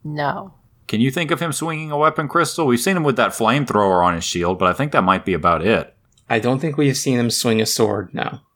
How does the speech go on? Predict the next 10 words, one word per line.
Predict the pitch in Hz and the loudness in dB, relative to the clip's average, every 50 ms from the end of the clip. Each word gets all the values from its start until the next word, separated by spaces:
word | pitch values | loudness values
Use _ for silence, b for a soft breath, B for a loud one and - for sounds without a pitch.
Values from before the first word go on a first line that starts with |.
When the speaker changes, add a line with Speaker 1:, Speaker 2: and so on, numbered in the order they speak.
| _ _ _ _ _ _ _ - | _ _ _ _ _ _ _ -8
Speaker 2:
I | - - | -4 -2
don't | 175 196 | -2 -2
think | 190 113 - - | -2 -2 -4 -4
we've | 90 90 95 95 | -6 -6 -4 -4
even | 101 98 95 | -2 -2 -2
seen | 95 - 117 117 117 120 | 0 2 2 2 4 4
him | 117 | 2
shoot | 113 - - 156 151 | 2 2 0 2 2
a | 151 | 2
bow. | 127 120 139 190 269 339 - - - - - | 2 2 2 2 4 2 2 0 -2 -8 -16